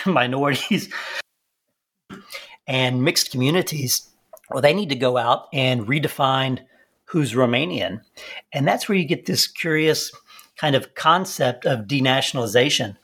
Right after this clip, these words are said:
on both sides. Because when Romania goes out and finds out, "Oh, well, there's a lot more Hungarians here than we thought, and oh, there's all these Jews and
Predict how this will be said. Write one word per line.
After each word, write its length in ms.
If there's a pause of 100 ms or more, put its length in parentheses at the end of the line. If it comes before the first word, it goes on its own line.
(300)
on 220
both 300
sides. 520 (540)
Because 340
when 140
Romania 360
goes 260
out 180
and 140
finds 300
out, 240 (220)
"Oh, 400
well, 200
there's 360 (260)
a 100
lot 240
more 180
Hungarians 600
here 160
than 120
we 100
thought, 400 (440)
and 160
oh, 100
there's 180
all 100
these 180
Jews 580
and 500